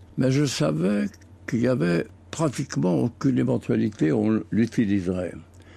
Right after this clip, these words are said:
Parce que si nous tirions sur les Soviétiques, euh, leur armement nucléaire était à peu près dix fois le nôtre. Ils ripostaient immédiatement, et la France était détruite.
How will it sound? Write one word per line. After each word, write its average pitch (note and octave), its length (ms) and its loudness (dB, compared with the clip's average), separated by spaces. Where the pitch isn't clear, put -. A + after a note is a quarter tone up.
Parce G#2+ 160 -4
que C3+ 100 0
si E3 260 0
nous D3+ 140 4
tirions G#2 640 0
sur G#2+ 180 2
les E2 80 0
Soviétiques, A2+ 640 0
euh, F#2+ 180 2
leur G#2+ 320 2
armement A2 400 2
nucléaire A2+ 480 0
était G#2+ 160 -2
à F#2 80 2
peu F2 160 -2
près A2+ 240 0
dix F#2+ 140 0
fois G#2 240 0
le F2 80 0
nôtre. - 460 -6
Ils G2 80 0
ripostaient G2 540 0
immédiatement, F2 800 -4
et F#2 40 -2
la F2+ 120 -2
France A#2+ 300 -2
était F2 240 -2
détruite. B2 680 -2